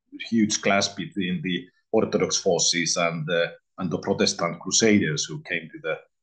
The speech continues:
to the Baltic area. So this is the kind of context we are talking about. And of course, in order to respond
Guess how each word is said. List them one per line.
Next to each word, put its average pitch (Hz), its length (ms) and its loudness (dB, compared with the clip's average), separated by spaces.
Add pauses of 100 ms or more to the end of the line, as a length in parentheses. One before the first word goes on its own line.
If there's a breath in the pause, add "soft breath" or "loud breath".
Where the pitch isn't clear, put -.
(140)
to 87 100 -6
the 78 100 -4
Baltic 82 380 0
area. 80 440 0
So 85 380 -2 (280 loud breath)
this 113 160 2
is 139 100 4
the 139 100 2
kind 120 240 4
of - 140 0
context 127 600 2
we 95 80 -4
are 85 160 -6
talking 107 320 -4
about. 85 360 -4
And 110 100 -6
of - 100 -16
course, 151 340 6 (240 loud breath)
in 131 80 2
order 147 300 6
to 127 300 -2 (280)
respond 131 720 0